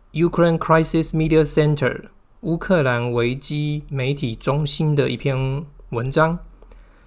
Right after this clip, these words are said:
它里面就提到乌克兰在俄罗斯的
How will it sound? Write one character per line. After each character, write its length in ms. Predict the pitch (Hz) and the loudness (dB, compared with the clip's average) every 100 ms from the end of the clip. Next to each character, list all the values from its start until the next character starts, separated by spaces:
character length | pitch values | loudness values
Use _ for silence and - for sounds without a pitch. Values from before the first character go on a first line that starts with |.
| - | -2
它 160 | 208 | 2
里 60 | 254 | 4
面 120 | 170 | 4
就 100 | 208 | 4
提 260 | 208 - 135 | 2 0 2
到 400 | 180 165 143 143 - - _ _ - - _ _ | 6 6 6 -2 -20 -20 _ _ -20 -20 _ _
乌 200 | - 202 | -2 0
克 300 | 220 - 226 | 2 4 6
兰 400 | 165 139 127 143 | 8 8 6 2
在 420 | 147 190 175 151 143 | 2 2 4 4 2
俄 120 | 165 | 2
罗 200 | 165 139 | 4 4
斯 260 | 139 - 151 | 2 -2 0
的 500 | 147 135 131 131 - | 2 2 0 -2 -6